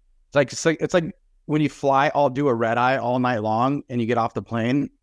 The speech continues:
and you're so tired and you're kinda nauseous. It's like feeling that way for six weeks straight. <laughs> You know, it's like you're just so tired. So I've now been home for about six weeks.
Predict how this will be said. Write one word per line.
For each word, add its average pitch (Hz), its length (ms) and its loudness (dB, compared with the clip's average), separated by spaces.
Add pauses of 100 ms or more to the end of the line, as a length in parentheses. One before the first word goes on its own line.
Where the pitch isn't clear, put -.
(260)
and 123 100 0
you're 110 80 0
so 127 320 0
tired 120 720 0
and 117 160 -2
you're 104 100 -4
kinda 117 280 -2
nauseous. 110 600 -4 (340)
It's - 160 -8
like 131 220 0 (120)
feeling 151 400 2
that 117 260 0
way 110 280 0
for 117 140 -6
six - 380 -6
weeks 110 200 -2
straight. 101 360 -4 (240)
<laughs> - 180 -20
You 196 220 2
know, 135 160 6
it's 131 120 -2
like 110 120 -4
you're 120 80 -2
just - 340 -6
so 147 140 0
tired. 127 460 2 (460)
So 147 140 0
I've 135 80 4
now 147 180 2
been 147 120 0
home 143 260 0
for 143 140 -4
about 120 440 0
six - 320 -8
weeks. 127 460 -4